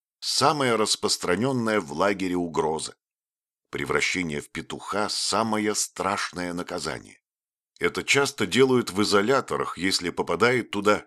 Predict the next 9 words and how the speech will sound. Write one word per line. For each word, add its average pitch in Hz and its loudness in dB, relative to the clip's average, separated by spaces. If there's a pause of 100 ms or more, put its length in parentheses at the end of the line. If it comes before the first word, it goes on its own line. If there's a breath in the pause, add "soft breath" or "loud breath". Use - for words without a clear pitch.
(100)
известный 98 0
доносчик 104 -2 (120)
или 143 -2
крепко 113 -2
подозреваемый 107 0
в 73 -4
этом, 65 -6 (260)
или 185 -4
крысятник, - -4